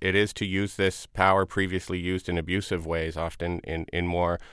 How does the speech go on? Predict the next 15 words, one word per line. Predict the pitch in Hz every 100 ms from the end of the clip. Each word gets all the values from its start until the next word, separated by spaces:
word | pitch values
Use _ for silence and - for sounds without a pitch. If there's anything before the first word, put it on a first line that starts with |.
| - -
positive | - 104 117 131 131
ways? | 135 147 156
Or, | 113 -
or | 104
do | 104
you | 113
also | 117 117
think | 110 104
the | 101
goal | 104 107
should | - 92
be | 98
for | - 92
prosecutors | - 92 - 92 92 87 87 87 -
to, | 92 90 87